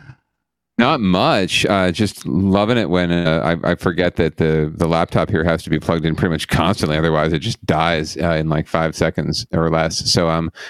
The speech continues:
uh, thank you for accommodating me. Um, I'm always happy to hear, uh, Big Small Towns by our good friends Model Rocket Scientist. It is a fantastic t-,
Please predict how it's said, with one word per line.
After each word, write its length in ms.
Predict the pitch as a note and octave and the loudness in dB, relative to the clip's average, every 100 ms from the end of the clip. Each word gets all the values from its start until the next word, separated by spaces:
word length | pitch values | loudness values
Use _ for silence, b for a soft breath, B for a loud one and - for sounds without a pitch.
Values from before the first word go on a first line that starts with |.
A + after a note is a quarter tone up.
| B | B
uh, 240 | - E2 E2 | -2 0 0
thank 220 | - G#2 | 0 0
you 80 | G#2+ | -2
for 180 | F#2+ F#2 | 0 0
accommodating 560 | F2 G2+ G2 G2 G2+ G#2 | 2 0 2 2 2 2
me. 240 | G2+ G#2 | 2 2
Um, 300 | - E2+ E2 | 0 0 0
I'm 180 | F#2 A#2 | 0 0
always 380 | B2+ A#2+ F#2+ E2+ | 2 2 0 0
happy 280 | F2 F2 E2 | 0 2 0
to 100 | D#2+ | 2
hear, 400 | F2 D#2+ D#2 D#2 B - | 2 2 0 -2 B -4
uh, 220 | E2+ D#2+ | -2 0
Big 260 | D#2 E2+ D#2+ | 0 -2 -2
Small 260 | - E2 | 0 0
Towns 480 | E2 E2 D#2 E2 E2 | 0 0 0 0 -2
by 180 | - D#2 | -2 0
our 160 | D2+ D2+ - | 2 0 -2
good 160 | D#2+ D2+ | -4 -2
friends 220 | D#2+ E2 | -4 0
Model 200 | E2+ D#2+ | 0 0
Rocket 320 | D#2 D#2+ F2 | 0 -2 -2
Scientist. 560 | E2 D#2 D#2+ F#2 E2+ - | 0 0 0 0 -2 -2
It 100 | E2+ | 0
is 160 | E2 D#2 | 0 0
a 100 | D2 - _ _ | -6 -10 _ _
fantastic 800 | E2+ D2+ - - C3+ - F2+ - | -6 -4 -4 -2 -2 -2 -6 -4
t-, 120 | - | -8